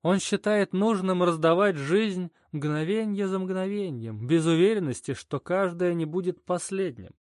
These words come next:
Нам он дает сразу целую жизнь. Пятьдесят, шестьдесят, семьдесят лет. Поистине божественный дар. Боюсь, такая жизнь, как ваша, не представляла бы для нас особой ценности,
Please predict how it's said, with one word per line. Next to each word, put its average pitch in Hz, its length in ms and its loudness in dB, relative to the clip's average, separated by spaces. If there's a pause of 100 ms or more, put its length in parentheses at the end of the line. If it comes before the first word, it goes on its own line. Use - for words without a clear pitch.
(640)
Нам 123 500 -4 (160)
он 139 420 -4 (300)
дает 120 420 -4
сразу 131 560 -6
целую 123 580 -8
жизнь. 107 540 -10 (340)
Пятьдесят, 156 720 -4
шестьдесят, 131 720 -4
семьдесят 185 720 -4
лет. 196 260 -6 (300)
Поистине 196 580 2
божественный 170 680 0
дар. 151 280 -8 (460)
Боюсь, 185 340 4
такая 185 400 2
жизнь, 185 320 0
как - 280 -6
ваша, 170 420 -2
не 170 140 0
представляла 170 720 0
бы 151 160 -2
для 131 200 -2
нас 160 280 -4
особой 147 460 -8
ценности, - 760 -12